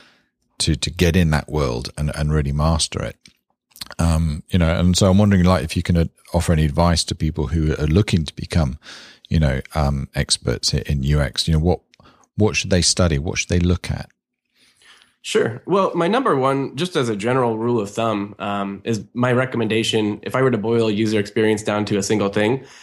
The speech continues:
Speaker 2: it would just be to create a website that behaves as you would if, if you were interac-, interacting with that person instead. So that requires taking an empathetic approach.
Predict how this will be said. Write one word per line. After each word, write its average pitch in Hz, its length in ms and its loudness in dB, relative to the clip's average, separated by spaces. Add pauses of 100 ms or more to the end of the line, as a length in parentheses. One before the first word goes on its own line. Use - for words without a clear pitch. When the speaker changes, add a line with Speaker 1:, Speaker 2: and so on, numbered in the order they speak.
(160)
Speaker 2:
it 113 180 2
would 113 160 2
just 123 220 2
be 113 180 2
to 107 320 2
create 117 320 2
a 98 60 2
website 104 500 0
that 101 160 -2
behaves 107 500 -2
as 98 240 -4
you 110 160 2
would 98 360 -2 (100)
if, 101 400 -4
if 104 180 -4
you 107 140 4
were 101 440 0
interac-, 101 460 0
interacting 104 420 -2
with 98 120 -4
that 87 160 -4
person 92 280 -2
instead. 80 580 -6 (340)
So 104 500 0
that 113 120 0
requires 107 420 0
taking 101 300 -4
an 95 140 -6 (140)
empathetic 107 380 -2
approach. 107 520 -2